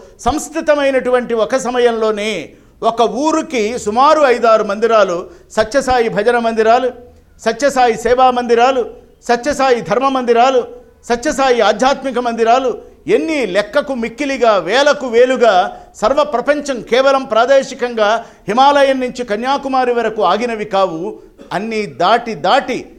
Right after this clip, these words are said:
అనేక ద్వీపాలలో, చిన్న చిన్న ద్వీపాలలో కూడా ఈనాడు మానస సరోవర యాత్రకు వెళితే అక్కడ స్వామి ఫోటోలు కొన్ని వందలు మనకు అక్కడ కనిపిస్తాయి.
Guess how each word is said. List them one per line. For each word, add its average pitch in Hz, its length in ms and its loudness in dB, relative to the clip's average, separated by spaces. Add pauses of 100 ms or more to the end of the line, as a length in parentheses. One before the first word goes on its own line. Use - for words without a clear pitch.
(240)
అనేక 269 400 0
ద్వీపాలలో, 247 760 0
చిన్న 330 300 -6 (140)
చిన్న 277 160 -2
ద్వీపాలలో 233 580 0
కూడా 185 340 -2 (420)
ఈనాడు 254 440 2
మానస 247 380 0
సరోవర 240 500 2
యాత్రకు 233 540 0
వెళితే 214 560 -4 (220)
అక్కడ 233 260 -2
స్వామి 233 420 -2
ఫోటోలు 233 420 2
కొన్ని 220 260 -2
వందలు 240 360 2
మనకు 226 260 -2
అక్కడ 196 200 -6
కనిపిస్తాయి. 180 640 -8